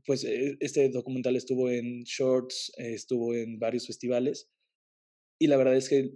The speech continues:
lo que, la, el recibimiento que le dio la gente o lo que nos escribían de la historia, pues, la verdad es que me quedé muy tranquilo sabiendo que sí se podró, sí se logró como visibilizar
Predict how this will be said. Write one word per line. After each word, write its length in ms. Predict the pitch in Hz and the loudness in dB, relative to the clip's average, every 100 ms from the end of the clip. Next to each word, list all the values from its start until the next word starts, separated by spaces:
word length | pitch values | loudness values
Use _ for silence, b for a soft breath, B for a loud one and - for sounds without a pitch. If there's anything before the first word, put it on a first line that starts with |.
| - | -8
lo 300 | 127 127 127 | -2 0 2
que, 340 | 123 120 113 _ _ | 0 0 -4 _ _
la, 280 | 139 127 123 | -2 2 2
el 100 | 120 | 2
recibimiento 540 | 120 - 123 127 131 | -2 -4 -4 -2 -2
que 80 | 143 | 0
le 80 | 120 | 0
dio 80 | 123 | 0
la 100 | 120 | 0
gente 280 | 135 131 123 | -2 -2 -4
o 20 | |
lo 80 | 110 | -4
que 100 | 113 | -8
nos 120 | 107 | -10
escribían 580 | - 120 123 131 127 120 | -6 -4 -2 -2 -4 -4
de 260 | 107 107 _ _ | -4 -6 _ _
la 160 | 123 117 | -4 -4
historia, 520 | - 151 147 165 - | -2 2 2 2 -2
pues, 160 | 110 117 | -6 -4
la 60 | |
verdad 220 | 113 117 | -2 -2
es 120 | 117 - | -4 -4
que 220 | 120 - _ _ _ _ | -6 -8 _ _ _ _
me 260 | - 131 123 | -8 -4 -2
quedé 200 | 127 127 | 0 0
muy 160 | 131 127 | 0 0
tranquilo 400 | 131 117 123 123 | -2 -2 -4 -4
sabiendo 340 | 120 117 120 | -6 -6 -6
que 200 | 120 107 | -4 -6
sí 220 | - 127 | -6 -6
se 140 | 113 139 | -4 -4
podró, 340 | - 117 123 | -4 -4 -4
sí 160 | - - | -6 -10
se 120 | - | -6
logró 280 | 131 123 120 | -2 0 -2
como 280 | 120 120 101 | -2 -6 -6
visibilizar 720 | 117 120 117 107 117 127 - | -8 -6 -6 -8 -6 -6 -6